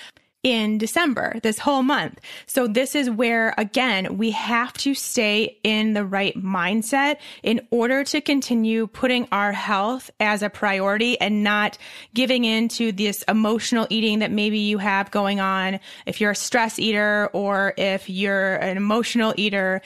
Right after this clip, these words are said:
then you could be making choices now based on those emotions and that decision instead of really coming from this place of,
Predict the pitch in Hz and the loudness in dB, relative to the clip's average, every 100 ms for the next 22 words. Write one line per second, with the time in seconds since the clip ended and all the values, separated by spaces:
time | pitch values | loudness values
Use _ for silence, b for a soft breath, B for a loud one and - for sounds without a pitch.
0 | B B 196 208 214 196 170 226 220 247 | B B -2 0 2 0 0 -2 0 0
1 | 208 220 220 202 208 202 - 214 220 208 | 2 2 2 0 -2 -2 0 0 0 0
2 | 202 208 196 185 175 175 - B 190 233 | 0 0 2 2 2 -2 -6 B -4 0
3 | 220 208 - 185 185 185 175 180 262 320 | 0 -2 -4 -2 0 -2 -2 0 2 2
4 | 247 208 190 196 190 190 196 180 185 180 | 2 2 0 0 -2 -2 -2 -2 -2 0
5 | 220 277 - 220 - 196 180 175 170 175 | 0 0 0 -2 0 -2 0 -2 -2 -4
6 | B B B 214 202 - 208 202 196 185 | B B B 0 0 0 2 2 -2 -2
7 | 214 240 226 - 214 202 196 202 196 185 | 0 2 0 0 0 0 0 0 0 -2
8 | - - 220 196 190 - 185 180 180 | -4 -4 0 0 0 -2 0 0 0